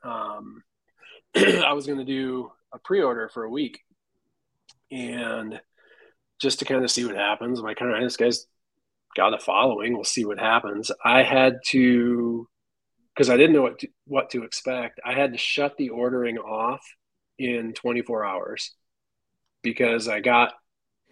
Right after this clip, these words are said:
eight hundred orders in twenty-four hours, and I thought, "How am I gonna fill these?"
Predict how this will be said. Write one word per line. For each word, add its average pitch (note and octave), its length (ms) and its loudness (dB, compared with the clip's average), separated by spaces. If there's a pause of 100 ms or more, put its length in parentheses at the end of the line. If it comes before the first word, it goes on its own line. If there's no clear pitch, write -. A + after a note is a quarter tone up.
eight C#3 220 2
hundred C#3+ 320 4
orders B2+ 400 2
in A#2 120 -6
twenty-four A#2 540 -6
hours, B2+ 380 2
and A2+ 180 -6
I A2 160 -6
thought, A2 320 -2 (1000)
"How G#3+ 80 4
am C4+ 60 6
I C#4+ 80 4
gonna B2 200 2
fill A2 220 -4
these?" C3 340 -2